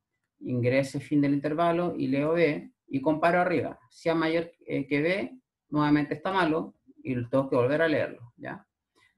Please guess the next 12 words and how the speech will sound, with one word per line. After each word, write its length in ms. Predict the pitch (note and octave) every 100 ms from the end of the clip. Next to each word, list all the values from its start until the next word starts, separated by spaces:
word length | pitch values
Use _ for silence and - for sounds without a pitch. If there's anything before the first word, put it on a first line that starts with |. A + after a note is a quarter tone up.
| _
Una 200 | - D3+
forma 280 | D3+ F3 F3+
de 80 | F3
validar, 400 | F3 E3 - -
pues, 140 | F2
¿ya? 140 | - - _ _ _ _
Yo 180 | - -
creo 260 | C#3 D3 C#3+
que 240 | C#3+ -
eso 240 | C#3+ - _
sería 300 | - C#3 -
otro. 160 | -